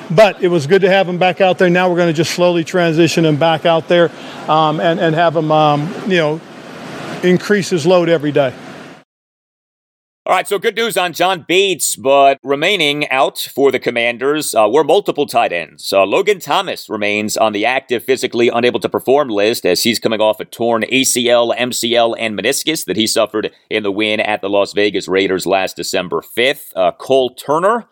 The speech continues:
Speaker 2: on Monday morning was on a side field as he's dealing with a hamstring issue, and Curtis Hodges on Monday morning was on a side field as well. Hodges is an undrafted rookie out of Arizona State. He's a big dude. The Commanders list him as being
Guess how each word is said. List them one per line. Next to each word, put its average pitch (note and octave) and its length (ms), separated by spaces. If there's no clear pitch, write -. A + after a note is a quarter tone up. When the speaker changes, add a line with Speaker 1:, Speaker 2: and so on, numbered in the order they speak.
Speaker 2:
on A#2+ 180
Monday C3+ 280
morning C3+ 340
was A2 160
on A2+ 140
a - 40
side C3+ 320
field C#3 380
as G2 180
he's A2+ 180
dealing A#2 280
with G2+ 80
a F#2 80
hamstring A#2+ 460
issue, A#2 480
and F#2+ 500
Curtis F3 340
Hodges C#3+ 600
on F#2+ 180
Monday F#2+ 260
morning F#2 360
was G#2+ 160
on A2+ 140
a G#2 60
side A2+ 380
field A2 260
as F2+ 120
well. G#2+ 280
Hodges B2+ 640
is G#2 160
an G2+ 80
undrafted A2 480
rookie G2+ 400
out G2+ 160
of F2+ 60
Arizona A2 640
State. A2 320
He's G#2 160
a D3 60
big B2 260
dude. A#2+ 260
The E2+ 80
Commanders G#2+ 460
list A2 240
him G#2+ 80
as F2 100
being G2 260